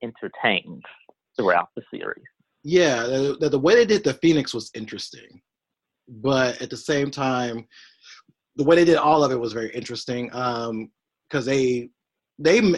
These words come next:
Speaker 2: they was able to mix in these storylines. I think it was, like, half the team was doing this, the other half team was dealing with that. It was
Speaker 1: Yeah.
Speaker 2: it, it felt very adult in a lot of ways, um,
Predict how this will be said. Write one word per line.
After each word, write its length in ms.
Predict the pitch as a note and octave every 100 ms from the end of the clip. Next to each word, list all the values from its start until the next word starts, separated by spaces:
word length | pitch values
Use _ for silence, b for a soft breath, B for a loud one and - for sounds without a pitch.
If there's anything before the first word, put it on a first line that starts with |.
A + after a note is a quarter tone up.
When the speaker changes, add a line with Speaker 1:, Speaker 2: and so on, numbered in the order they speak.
| -
Speaker 2:
they 200 | D#3+ F#3
was 180 | G3 F3
able 180 | E3 D3
to 120 | C3
mix 380 | B2 B2+ C#3+ -
in 160 | C#3+
these 200 | C3+ A#2+
storylines. 880 | - B2 A#2+ A2+ G#2+ G#2+ G#2+ G#2+ - -
I 40 | B2
think 100 | D#3
it 60 | D3
was, 80 |
like, 100 | B2+
half 240 | A2+ C3 C3
the 60 |
team 240 | B2+ C#3+ B2
was 120 | A2
doing 200 | A#2 A#2
this, 120 | A2+
the 140 | - A2+
other 100 | A#2
half 220 | A2 G#2+
team 180 | - A2+
was 100 | F#2+
dealing 220 | A2 G#2
with 120 | G#2 -
that. 360 | G#2+ G#2 G2 - B B B B B _
It 100 | B2
was 300 | B2 A2+ G#2+
Speaker 1:
Yeah. 200 | G2 E2 - _ _ _ G2 _ _ _
Speaker 2:
it, 220 | A#2 -
it 100 | D3 -
felt 280 | C#3+ C#3+
very 280 | B2 C3+ C3+
adult 540 | A2 G2 A2+ A#2+ - - - -
in 100 | B2
a 40 |
lot 180 | B2+ B2
of 60 | B2
ways, 520 | B2 A#2+ B2 B2 B2 -
um, 600 | A2+ G#2 G2+ F#2 F#2